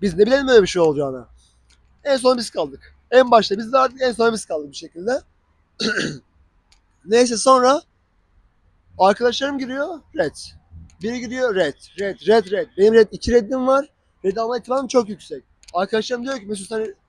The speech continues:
yine, yine red alabilirsin." falan. Dedim, "Ben red al-, red almayacağım. Kendime güveniyorum." Dedim, "Ben onay alacağım." falan demiştim öncesinde.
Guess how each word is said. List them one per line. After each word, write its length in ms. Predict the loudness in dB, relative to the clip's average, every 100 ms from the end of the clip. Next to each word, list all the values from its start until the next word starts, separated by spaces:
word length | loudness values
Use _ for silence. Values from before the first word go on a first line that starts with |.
| _ _ _ -2
yine, 320 | 4 4 2 _ _ 2
yine 200 | 6 8
red 120 | 8
alabilirsin." 500 | 6 4 2 -2 -4
falan. 260 | -2 -2
Dedim, 180 | -2 -2
"Ben 120 | -2
red 120 | 0 2
al-, 220 | 0 0
red 120 | 0
almayacağım. 420 | 0 0 -6 -8
Kendime 280 | -6 -4 -2
güveniyorum." 480 | -4 -4 0 0 -2 _ _ _ _ -20 -14
Dedim, 140 | -4
"Ben 60 | 0
onay 180 | 2 2
alacağım." 300 | 0 -4 -8
falan 200 | -6 -6
demiştim 320 | -10 -12 -14
öncesinde. 500 | -14 -16 -10 -10